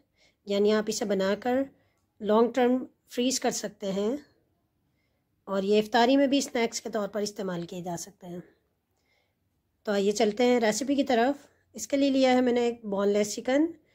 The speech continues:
टू फिफ्टी ग्राम्स। चिकन का मैं अच्छे तरीके से कीमा बना लूँगी। इसमें कुछ स्पाइसेस ऐड करेंगे, जिसमें लिया है मैंने ब्लैक पेपर हाफ टी स्पून,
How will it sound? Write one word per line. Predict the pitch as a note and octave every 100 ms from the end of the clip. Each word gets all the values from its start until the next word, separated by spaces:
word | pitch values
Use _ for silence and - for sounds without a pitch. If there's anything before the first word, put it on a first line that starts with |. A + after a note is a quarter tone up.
| _ _ _
टू | C#4+ D4
फिफ्टी | D4+ - C#4+
ग्राम्स। | A3+ A3 A3 C4+ - _ _ _ _ _ _ _ _ _ _ _ _ _ _ _ _ _ -
चिकन | A#3 - A3+
का | A3
मैं | A3
अच्छे | G#3+ A#3
तरीके | G#3+ G#3+ A3
से | A3+
कीमा | A3 G#3+ B3+
बना | C4+ C4
लूँगी। | B3+ B3+ C4+ D#4+ - _ _ _ _ _ _ _ _ _ _ _ _ _ _ _ _ _ _ _ _ _ _ _ _ _ C4 C4 _ _ _ _ _ _ _ _ _ _ _ _ _ _ _ _ _ _ _ _ -
इसमें | G#3 A3+
कुछ | A3 A3+
स्पाइसेस | - B3 G#3+ A3 C4+
ऐड | C#4+ C4+
करेंगे, | C#4+ B3+ B3 B3+
जिसमें | G#3+ G#3+ - _ G#3+
लिया | G#3
है |
मैंने | G3 F#3+
ब्लैक | F#3 G#3 A3+ C4
पेपर | B3 B3+
हाफ | A3 G#3 G#3+
टी | - C#4+
स्पून, | C4+ - B3 B3+ D4